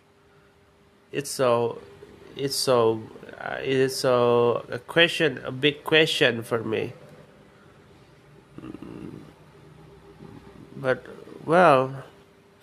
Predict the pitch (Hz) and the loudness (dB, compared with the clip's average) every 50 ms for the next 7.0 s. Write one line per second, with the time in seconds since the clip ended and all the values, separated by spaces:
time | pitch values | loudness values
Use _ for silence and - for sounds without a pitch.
0 | - - - - - - - - - 147 147 - - - 156 143 139 139 135 139 | -12 -10 -8 -8 -8 -10 -6 -2 0 0 0 0 0 2 4 4 4 4 4 4
1 | 143 139 127 123 120 117 110 107 - - - - - - - - - - - - | 2 2 4 6 6 6 6 4 0 -8 -20 -20 -20 -20 -20 -20 -20 -20 -20 -20
2 | _ - - - 113 123 120 120 135 131 117 - - - - - - 123 120 117 | _ -20 -10 -6 -6 -4 0 2 2 2 2 0 -6 -8 -6 -2 2 4 4 4
3 | 120 120 120 117 98 117 120 117 113 110 123 127 127 127 123 123 123 - - - | 4 2 0 -2 0 2 2 4 4 4 4 4 6 4 4 4 2 -6 -10 -4
4 | - 127 127 123 123 123 123 127 123 - - - 123 135 135 127 131 143 156 190 | 0 0 2 2 2 0 -2 -6 -8 -6 0 2 2 2 2 2 2 2 2 2
5 | 175 - - - - - 127 123 123 131 131 110 - 117 131 139 135 131 131 127 | 0 -6 -8 -8 -2 2 2 2 2 2 -2 0 2 2 4 6 6 4 4 2
6 | - - - 127 123 120 117 117 - - 113 120 117 117 113 110 110 110 123 | 0 -4 0 0 0 0 -2 -4 -6 -2 2 2 4 4 2 0 -2 -4 -8